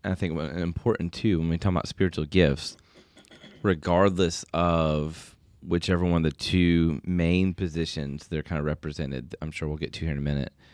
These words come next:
that we land on certain spiritual gifts,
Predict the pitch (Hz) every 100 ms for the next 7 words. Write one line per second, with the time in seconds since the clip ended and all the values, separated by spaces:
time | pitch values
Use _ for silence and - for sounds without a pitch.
0 | - - _ 92 90 82 85 87 78 78
1 | - 117 - 90 - - 76 - 73 60
2 | - - -